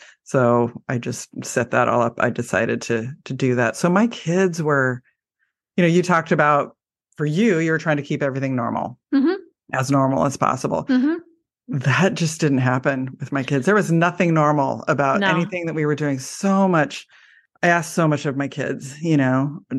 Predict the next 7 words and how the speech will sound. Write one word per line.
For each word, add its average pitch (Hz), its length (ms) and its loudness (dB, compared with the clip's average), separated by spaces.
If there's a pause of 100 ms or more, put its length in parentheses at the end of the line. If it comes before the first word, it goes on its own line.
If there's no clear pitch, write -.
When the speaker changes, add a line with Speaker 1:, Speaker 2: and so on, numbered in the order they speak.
(100)
Speaker 1:
uh, 139 140 0 (180)
and, 139 180 0
but 143 280 2 (580)
unfortunately, 151 920 2
or - 100 2
fortunately, 147 540 0
they 147 680 0